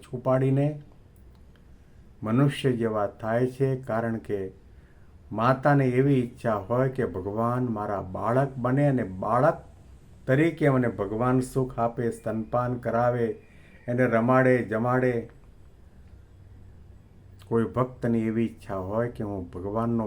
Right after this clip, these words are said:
પિતા બનું, ભગવાનનો મિત્ર બનું, ભગવાનની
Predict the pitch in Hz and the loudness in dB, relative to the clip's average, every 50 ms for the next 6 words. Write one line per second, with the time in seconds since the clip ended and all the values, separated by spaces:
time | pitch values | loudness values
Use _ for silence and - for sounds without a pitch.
0 | 110 - 113 110 - - 110 107 101 98 98 101 101 98 95 92 - 95 92 101 | -6 -8 -10 -10 -6 -6 -6 -6 -4 -6 -6 -6 -6 -6 -8 -8 -8 -8 -6 -6
1 | 104 107 107 101 98 98 95 95 98 117 117 - - - 104 101 98 98 92 92 | -6 -4 -6 -6 -6 -6 -8 -8 -6 -8 -8 -8 -10 -10 -8 -8 -8 -8 -8 -8
2 | 92 95 95 - - - - - - - - - - - - - - - - - | -10 -10 -14 -16 -18 -20 -20 -20 -20 -20 -20 -20 -20 -20 -20 -20 -20 -20 -20 -20
3 | - - - - - - - - - - - - - - - - - - - - | -20 -20 -20 -20 -20 -20 -20 -20 -20 -20 -20 -20 -20 -20 -20 -20 -20 -14 -8 -6
4 | 110 113 123 127 139 143 147 147 151 147 143 | -2 0 4 6 6 6 6 6 4 2 2